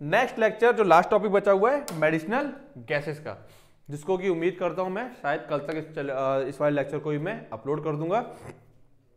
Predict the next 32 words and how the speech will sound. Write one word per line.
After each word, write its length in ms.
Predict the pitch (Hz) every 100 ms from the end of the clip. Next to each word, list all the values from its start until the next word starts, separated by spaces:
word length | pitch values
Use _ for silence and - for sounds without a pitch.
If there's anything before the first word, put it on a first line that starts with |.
| - -
ठीक 140 | 170 170
है, 120 | 185 - - - _ -
तो 420 | 226 247 - - - - _ _ _ _ _ _ _ _
चीज़ों 340 | 175 185 240
की 140 | 220 247
जो 120 | 254
मेन 280 | 196 185 233
हेडिंग्स 420 | 170 151 226 -
हैं, 100 | 233
जैसे 160 | 220 220
डेंटल 340 | 151 151 202
प्रोडक्ट, 520 | - 165 151 - - - _ _
तो 80 | 247
उस 340 | 254 214 214 -
हेडिंग 320 | 151 165 233
को 100 | -
अच्छे 300 | 247 185 220
दिमाग 260 | 214 185 190
में 120 | 202
सेट 300 | 190 147 147
कर 120 | 185
लो। 400 | 185 226 226 - - _
उसके 200 | 165 -
बाद 220 | 214 208 208
जो 80 |
अंदर 360 | 233 170 180 202
के 140 | 208
मेन 320 | 208 180 190 196
चार 240 | 185 156
पांच, 220 | 151 175
चार 180 | 175 160
पांच 200 | 165 175